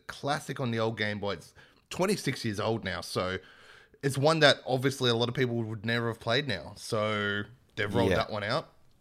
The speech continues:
Speaker 1: Also, there's, there was a hi-, heap of shadow drops, including Final Fantasy nine,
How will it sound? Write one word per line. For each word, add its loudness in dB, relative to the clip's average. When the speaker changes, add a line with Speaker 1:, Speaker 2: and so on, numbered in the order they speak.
Speaker 1:
Also, 4
there's, 2
there 0
was 2
a 2
hi-, -4
heap -4
of -6
shadow 2
drops, -2
including 2
Final 2
Fantasy 0
nine, 2